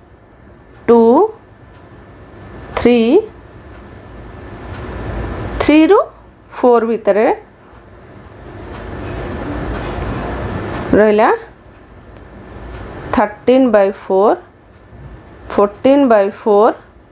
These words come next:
ଫିଫ୍ଟିନ୍ ବାଇ, ଫିଫ୍ଟିନ୍ ବାଇ ଫୋର୍।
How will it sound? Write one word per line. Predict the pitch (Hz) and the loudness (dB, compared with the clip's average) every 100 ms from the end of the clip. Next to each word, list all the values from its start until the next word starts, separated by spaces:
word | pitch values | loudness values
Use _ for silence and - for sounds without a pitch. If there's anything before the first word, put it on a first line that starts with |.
| - - - - - - - - - - - - | -20 -20 -20 -20 -20 -20 -20 -20 -18 -18 -14 -6
ଫିଫ୍ଟିନ୍ | - 220 226 - 262 294 | 2 2 0 2 4 4
ବାଇ, | 233 214 415 - - _ _ - - - - - - - - - - - - - - | 4 4 0 -6 -20 _ _ -20 -20 -20 -20 -20 -20 -20 -18 -18 -16 -14 -12 -8 -2
ଫିଫ୍ଟିନ୍ | 226 226 - 277 277 | -2 -2 0 2 4
ବାଇ | 208 254 | 4 2
ଫୋର୍। | 415 - 185 | -2 -2 -2